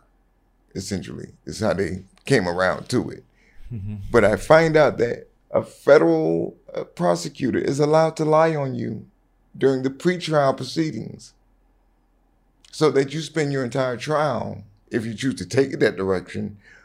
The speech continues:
Speaker 1: fighting their lie instead of your truth, proving your truth.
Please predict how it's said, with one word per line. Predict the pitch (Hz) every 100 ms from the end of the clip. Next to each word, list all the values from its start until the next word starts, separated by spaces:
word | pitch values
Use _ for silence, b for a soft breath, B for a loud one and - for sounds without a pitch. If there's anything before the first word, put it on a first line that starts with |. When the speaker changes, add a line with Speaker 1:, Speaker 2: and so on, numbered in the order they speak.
| b b
Speaker 1:
fighting | - 151 147 151 139 110
their | 110 104
lie | 85 87 80 78 - -
instead | 87 85 98 90
of | 73
your | 85
truth, | 78 - 104 78 - - _ - _
proving | 135 110 98
your | 85
truth. | 85 104 62 -